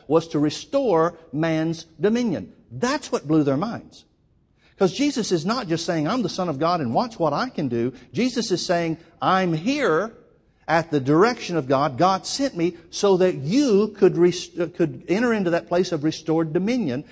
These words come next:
that God always planned for his man." That's what they were astonished at. They were astonished because his word was with power. Their, his teaching said they could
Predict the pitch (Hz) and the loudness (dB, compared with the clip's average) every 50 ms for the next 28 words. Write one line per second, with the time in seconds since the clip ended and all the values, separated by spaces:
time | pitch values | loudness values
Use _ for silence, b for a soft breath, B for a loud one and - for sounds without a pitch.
0 | B B B 165 147 131 151 151 156 160 160 160 175 185 190 - - 156 143 143 | B B B -4 -2 0 0 2 2 2 4 4 4 2 0 -2 -4 -4 -2 -2
1 | 156 156 - 170 180 185 185 220 247 131 120 117 - - _ _ _ _ _ _ | -4 -4 -2 -2 -2 -2 -2 -4 -6 -6 -8 -12 -16 -18 _ _ _ _ _ _
2 | _ _ _ _ _ _ _ b b b b b b 254 269 302 - - 262 233 | _ _ _ _ _ _ _ b b b b b b -4 -4 -4 -4 -4 -4 -2
3 | - 190 170 151 135 123 - - - 247 277 262 - 147 - - 120 98 80 - | 0 2 2 4 2 2 0 -4 -6 -6 -4 -4 -6 -6 -6 -6 -8 -8 -8 -12
4 | _ _ b b b b b b 196 214 208 190 180 165 - - 262 277 285 269 | _ _ b b b b b b 2 4 6 4 2 2 0 -2 -4 -2 -2 -4
5 | 226 - 180 - 196 190 170 170 156 135 147 190 262 269 247 208 180 147 127 156 | -2 -4 -2 0 0 0 2 0 -2 -2 -2 -2 -2 0 0 0 -2 0 0 -2
6 | 165 165 - 208 240 269 269 233 135 104 - - B B B B B B 120 120 | -2 -2 -4 -8 -6 -4 -2 0 0 -2 -2 -6 B B B B B B -2 6
7 | 156 214 233 226 - 180 233 226 180 143 123 - - 285 285 269 - - 185 175 | 8 8 8 8 6 2 2 0 0 -2 -6 -8 -6 -4 -4 -4 -4 -4 -2 -2
8 | 180 190 208 B B B B - - 190 190 190 190 185 190 190 - - - 117 | -2 -4 -6 B B B B -6 -2 0 2 2 2 0 -2 -4 -6 -12 -14 -12
9 | 117 123 156 233 269 285 294 285 240 175 135 104 87 - - _ _ _ - 190 | -8 -4 -2 0 0 2 2 2 2 0 0 -2 -6 -12 -20 _ _ _ 0 0
10 | 180 | 0